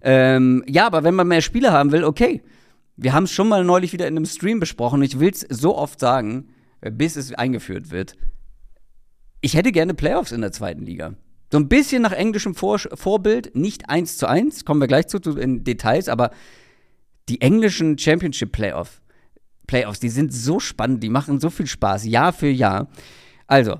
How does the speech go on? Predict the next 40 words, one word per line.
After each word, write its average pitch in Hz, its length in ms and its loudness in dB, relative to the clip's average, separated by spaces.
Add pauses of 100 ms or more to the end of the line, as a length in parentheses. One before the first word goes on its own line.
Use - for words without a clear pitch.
folgendes 160 440 4
Szenario. 90 420 -4
Platz 135 220 -2
eins 196 240 0
und 175 100 -2
zwei 151 240 4
in 143 80 2
der 123 100 2
zweiten 131 300 -2
Liga 120 340 0
gehen 123 440 2
hoch. 87 260 -6 (100)
Aus 107 140 -4
der 110 120 -4
ersten 151 260 0
Liga 147 220 2
gehen 113 500 -2
drei 120 260 4
runter. 123 460 2 (400)
Und 135 180 2
dann 190 220 6
spielen - 240 -2
in 180 60 0
der 170 140 2
zweiten 165 360 2
Liga 107 180 0
Platz - 340 -4
drei, 151 380 4
vier, 196 500 0
fünf 180 360 0
und 131 180 2
sechs 151 420 2
Playoffs. - 640 -4 (640)
Und 135 640 4
nicht 202 200 -6
alles 175 220 -2
mit 180 120 0
Hin- 185 160 0
und 180 120 -2
Rückspiel. 190 500 -6